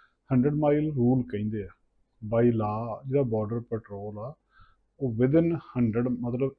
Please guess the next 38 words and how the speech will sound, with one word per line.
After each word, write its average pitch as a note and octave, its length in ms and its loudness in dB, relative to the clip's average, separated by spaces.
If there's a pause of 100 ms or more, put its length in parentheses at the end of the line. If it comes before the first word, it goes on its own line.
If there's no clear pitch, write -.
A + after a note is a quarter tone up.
(100)
ਇੱਕ C#3 240 -8
ਬਾਰਡਰ A2 500 0
ਤੋਂ B2+ 380 0
ਬਾਰਡਰ A2 420 -2
ਦੀ A#2+ 180 0
ਜਿਹੜੀ C3 220 -2
ਪੁਲਿਸ A#2 480 -2
ਆ A#2 220 -8 (760)
ਅਹ, A#2+ 220 -6 (140)
ਉਹ C3+ 540 2 (160)
ਕਿੰਨੇ C3+ 460 4 (100)
ਏਰੀਏ C3 320 6
ਤੱਕ C#3 360 -4
ਜਾ A#2+ 260 0
ਸਕਦੀ, B2+ 420 -4
ਉਹਦੀ C#3+ 220 2
ਹੱਦ A2 420 -6
ਆ, F2+ 100 -6 (280)
ਵੀ B2+ 80 0
ਬਾਰਡਰ A#2 380 2
ਕਹਿੰਦੇ C#3 360 0
ਕਿਹਨੂੰ B2 400 0
ਆ - 20 -4
ਜਾਂ B2 100 -6
ਕਿੱਥੇ - 240 -12
ਤੱਕ C3 200 -2 (100)
ਬਾਰਡਰ B2 240 0
ਆ, D#3 40 0
ਉਹ D3+ 140 0
ਸੌ B2+ 380 6
ਮੀਲ G#2+ 300 2
ਆ, - 100 -20 (800)
ਕਿ A#2 80 -10
ਸੌ C#3 180 6
ਮੀਲ D#3 180 2
ਤੱਕ C3+ 280 0
ਇਹ, A2+ 340 -8
ਅਹ, G#2+ 640 -10